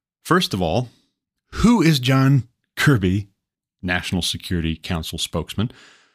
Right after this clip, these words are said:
to declare what is the right thing to do when God says,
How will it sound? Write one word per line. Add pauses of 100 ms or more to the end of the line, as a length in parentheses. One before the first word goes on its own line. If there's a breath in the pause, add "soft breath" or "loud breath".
(440 soft breath)
to
declare (540)
what
is
the
right
thing
to
do (520)
when
God
says,